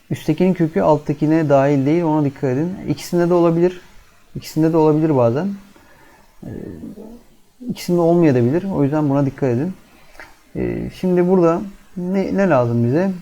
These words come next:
Küçüktür sıfır. Yani negatif olan yerler. Ee, şurası. Tamam. Yani ne olacak burası? Eksi bir virgül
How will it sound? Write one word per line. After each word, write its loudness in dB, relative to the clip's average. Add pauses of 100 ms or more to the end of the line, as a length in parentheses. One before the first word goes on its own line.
(100)
Küçüktür -10
sıfır. -8
Yani -2
negatif 0
olan -2
yerler. -4 (800)
Ee, -12
şurası. -2 (1500)
Tamam. -4
Yani 0
ne 0
olacak 2
burası? -2 (460)
Eksi 2
bir 2 (2000)
virgül 4